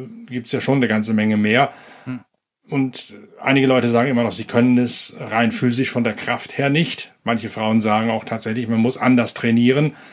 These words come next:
Speaker 1: als ein Mann trainieren muss. Aber es gibt letzthin keinen Grund, warum sie es nicht können sollten. Nur
Speaker 2: Ja.
Speaker 1: sie müssen halt deutlich mehr an, äh, Körperlichkeit investieren, an körperlichem Training investieren, weil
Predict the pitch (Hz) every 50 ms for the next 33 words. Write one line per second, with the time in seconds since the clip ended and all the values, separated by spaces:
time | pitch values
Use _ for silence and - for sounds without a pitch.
0 | - - - 123 127 135 131 143 135 127 127 131 139 139 - - 135 139 139 139
1 | 143 151 147 143 156 156 - - 131 127 123 123 - - 135 - _ - - _
2 | _ _ _ _ _ _ _ - 113 123 139 135 - - - - 156 156 143 -
3 | - 139 143 139 143 131 143 147 139 127 143 143 143 143 139 117 143 143 - -
4 | - 120 107 107 101 104 104 110 120 - 131 123 117 113 107 113 110 113 113 -
5 | - 139 127 _ _ _ _ _ _ _ _ - - 120 120 110 - _ - 135
6 | 123 139 - 170 151 - 123 120 123 123 120 120 127 - - - - - - 127
7 | 127 127 135 143 147 - 147 135 117 - 139 135 - 131 120 120 113 - - 123
8 | 123 123 156 147 131 127 117 - - 135 135 135 135 127 120 117 - 127 123 -
9 | 123 123 113 123 120 - - 135 131 127 127 123 123 117 117 110 101 - 127 123
10 | 123 131 127 120 120 120 117 117